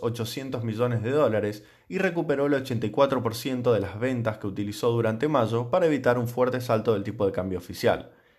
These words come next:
Ayer la entidad compró unos cien millones de dólares y viene de niveles similares en los últimos cuatro días. La recompra de dólares por parte del Central comenzó el veintinueve de mayo, cuando adquirió doscientos setenta y nueve millones de dólares.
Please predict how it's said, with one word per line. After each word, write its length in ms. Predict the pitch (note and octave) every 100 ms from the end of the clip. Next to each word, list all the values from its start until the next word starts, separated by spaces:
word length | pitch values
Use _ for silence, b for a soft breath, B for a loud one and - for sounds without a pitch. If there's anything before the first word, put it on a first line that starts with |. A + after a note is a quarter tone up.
| b b
Ayer 380 | G#2+ G#2+ C#3
la 140 | C3+ A2+
entidad 340 | G#2 A2 A#2+
compró 380 | A2+ G#2 A#2+ B2
unos 340 | A#2+ A2+ G#2+
cien 280 | - C#3+ C3
millones 360 | G#2+ G2+ G#2 G#2+
de 80 | D3+
dólares 500 | C3+ A2 G#2+ A2+ - B B
y 80 | E3
viene 240 | F3+ F3
de 100 | E3
niveles 360 | C#3+ C3+ C#3 B2+
similares 600 | D3 D#3 C#3 C3 C#3 -
en 80 | D3+
los 120 | C#3
últimos 440 | C3 C3 B2 B2 -
cuatro 420 | - G#2 G#2 G2+
días. 500 | F2 - - - - _ _ _ _ _
La 160 | - G#2
recompra 440 | A2 G#2+ D#3 D3+
de 60 | C3+
dólares 380 | C3 C#3 C#3 A#2+
por 240 | B2 A2
parte 220 | B2 A#2+
del 100 | A#2
Central 360 | G#2 A#2+ D3 C#3
comenzó 360 | A#2 G2+ G2 A2
el 40 |
veintinueve 500 | G#2 G2 G2 G#2+ A2
de 60 | B2
mayo, 420 | E3 B2+ A#2+ B2
cuando 220 | G3 F#3+
adquirió 520 | D#3 - A#2 A#2 B2
doscientos 500 | A#2 A2+ - D3 C#3
setenta 340 | A#2+ - G2+ F#2+
y 60 |
nueve 300 | A#2 D3 A2
millones 420 | G2 F2+ F#2+ F#2+
de 60 | F#2
dólares. 580 | F#2 D2+ C2+ - -